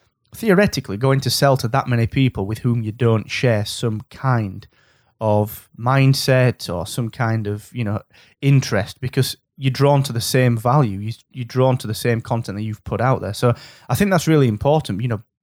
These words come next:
bringing that value to people and not seeing it as giving things away for free.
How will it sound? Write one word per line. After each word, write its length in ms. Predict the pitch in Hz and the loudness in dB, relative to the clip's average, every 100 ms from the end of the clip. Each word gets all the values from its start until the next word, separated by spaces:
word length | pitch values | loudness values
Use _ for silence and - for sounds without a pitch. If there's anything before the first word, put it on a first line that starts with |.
| - | -2
bringing 260 | 139 156 139 | 4 6 6
that 180 | 131 | 4
value 640 | 110 120 127 131 123 101 104 _ _ _ _ - | 0 0 2 2 2 -2 -8 _ _ _ _ -2
to 120 | 139 | -2
people 420 | - 127 117 104 | 2 2 2 0
and 140 | 113 | 0
not 220 | 135 160 - | 2 2 0
seeing 340 | - 160 156 | 2 4 4
it 80 | 104 | 2
as 100 | 110 | -2
giving 260 | 131 127 | 0 2
things 240 | 120 123 120 | 2 0 2
away 260 | 110 110 | 2 2
for 140 | 107 - | 0 -6
free. 420 | - - 147 - | -8 -4 -4 -4